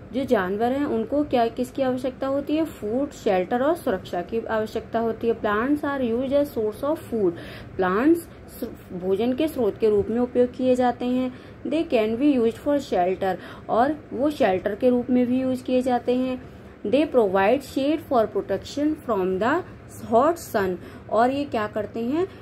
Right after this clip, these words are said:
गर्म सूर्य की रोशनी से क्या करते हैं? सुरक्षा प्रदान करते हैं। Humans and plants, humans use plants for fuel। मानव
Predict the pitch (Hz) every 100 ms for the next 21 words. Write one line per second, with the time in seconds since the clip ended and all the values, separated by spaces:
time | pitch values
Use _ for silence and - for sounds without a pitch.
0 | - - 185 208 233 311 359 - - -
1 | 233 214 208 - 320 - - - 202 202
2 | 214 214 208 208 202 277 330 381 - -
3 | 208 240 247 277 311 311 - 196 180 -
4 | 202 196 208 214 220 220 - 214 226 220
5 | - - - - 208 196 196 262 349 -
6 | 220 202 196 190 196 190 208 247 - -
7 | 202 202 208 262 311 262 226 262 254 226
8 | 220 294 285 294 285 294 208 185 180 -
9 | - - 185 180 226 320